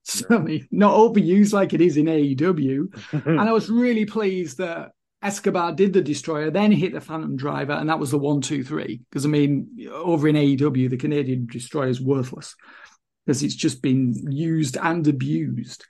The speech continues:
Speaker 1: So I was really pleased to see it, uh, used here as a pre-finisher.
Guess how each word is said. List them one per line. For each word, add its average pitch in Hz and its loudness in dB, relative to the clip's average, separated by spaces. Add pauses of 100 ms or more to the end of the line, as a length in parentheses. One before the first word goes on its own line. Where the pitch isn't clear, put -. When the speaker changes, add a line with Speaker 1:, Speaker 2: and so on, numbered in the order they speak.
Speaker 1:
So 175 -4
I 165 2
was 160 -2
really 180 6
pleased 160 -4
to - -16
see 147 -2
it, - -12 (180)
uh, 143 -4
used 139 -2
here 151 2
as 147 0
a 143 0
pre-finisher. 139 2